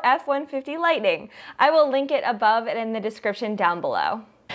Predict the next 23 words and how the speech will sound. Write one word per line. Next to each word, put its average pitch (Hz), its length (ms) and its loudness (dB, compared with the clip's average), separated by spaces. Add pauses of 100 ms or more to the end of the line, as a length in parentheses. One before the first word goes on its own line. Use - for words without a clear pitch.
(140)
The 339 120 6
final 359 380 4
car 320 240 2
I 285 160 4
will 277 140 0
talk 254 240 0
about 233 260 -2
today 214 400 -2
is 214 160 -4
B 254 160 -2
M 285 160 0
W's 240 480 -2
I 202 340 4
four, 285 360 2
which 262 320 2 (100)
will 254 460 0
start - 360 -2
delivering 262 520 0
in 226 160 -6
spring 233 480 -6
of 208 180 -2
twenty 196 380 -4
twenty-two. 175 720 0